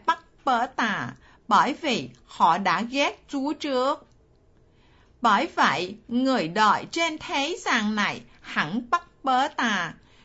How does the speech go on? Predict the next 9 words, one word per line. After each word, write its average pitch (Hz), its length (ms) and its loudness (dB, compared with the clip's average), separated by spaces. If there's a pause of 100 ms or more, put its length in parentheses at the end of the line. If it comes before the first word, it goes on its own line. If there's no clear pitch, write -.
(160)
Chúng 339 340 -6
ta 240 300 2 (100)
phải 196 220 -2
sẵn 233 360 -4
sàng - 440 -2
chịu 160 320 -4
khổ 160 480 -2 (100)
vì 208 200 0
sự 160 400 -8